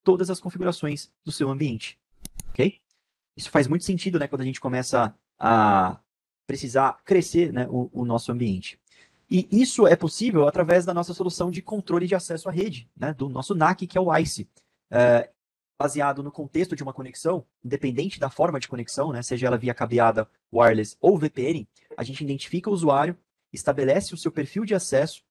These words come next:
e verifica as políticas pra garantir que ele esteja autenticado e autorizado a acessar a rede e com devido nível de privilégio. Só que essa análise, ela não para por aí, ela se estende até o dispositivo, né? A gente pode estabelecer um perfilamento,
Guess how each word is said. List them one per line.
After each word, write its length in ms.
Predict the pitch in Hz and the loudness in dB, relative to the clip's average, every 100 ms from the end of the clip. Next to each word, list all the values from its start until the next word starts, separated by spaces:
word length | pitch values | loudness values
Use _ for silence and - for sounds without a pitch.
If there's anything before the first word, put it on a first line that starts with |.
| _ _ | _ _
e 60 | 160 | 6
verifica 380 | 170 180 185 180 | 6 6 2 -4
as 100 | - | -2
políticas 720 | 185 170 175 - 170 - _ _ | -2 -2 -8 -6 -8 -8 _ _
pra 120 | 165 | 0
garantir 340 | 160 160 - | 2 0 -4
que 80 | 160 | -8
ele 60 | 156 | -8
esteja 300 | - 147 147 | -4 0 0
autenticado 540 | 175 185 - 151 147 | 0 -4 -4 -2 0
e 40 | 156 | 0
autorizado 520 | 156 151 131 135 135 | -2 -4 0 0 0
a 40 | |
acessar 300 | 131 135 - | -4 -4 -2
a 20 | |
rede 420 | 143 135 165 175 - _ _ | 0 0 -2 -4 -10 _ _
e 60 | 151 | -6
com 160 | 180 | 0
devido 520 | 180 175 135 180 180 - | 4 4 2 -4 -6 -8
nível 380 | 156 165 170 165 | -4 -2 0 0
de 140 | 151 | -2
privilégio. 580 | 160 143 151 120 104 - _ _ _ _ _ _ _ - | -2 0 0 0 -2 -6 _ _ _ _ _ _ _ -4
Só 120 | - | 0
que 100 | 202 | 2
essa 140 | 190 | 2
análise, 320 | 190 180 196 | 2 2 2
ela 100 | 190 | 0
não 140 | 190 190 | 0 -2
para 200 | 185 175 | -2 -2
por 140 | 185 | -2
aí, 240 | 190 156 - _ | -4 -4 -10 _
ela 120 | - | -10
se 140 | 127 202 | -10 -12
estende 420 | - 170 196 160 | -4 -4 -2 -4
até 160 | - | -4
o 60 | 139 | -4
dispositivo, 680 | 135 - 135 - 123 107 101 | -4 -8 -8 -8 -8 -8 -8
né? 140 | 104 | -6
A 40 | 113 | -6
gente 180 | 131 | -6
pode 180 | - 147 | 4 4
estabelecer 440 | - 151 143 - 156 | 4 -2 -2 -2 -6
um 40 | |
perfilamento, 960 | - 208 208 - 196 160 151 151 - | 2 4 4 4 2 2 -2 -4 -10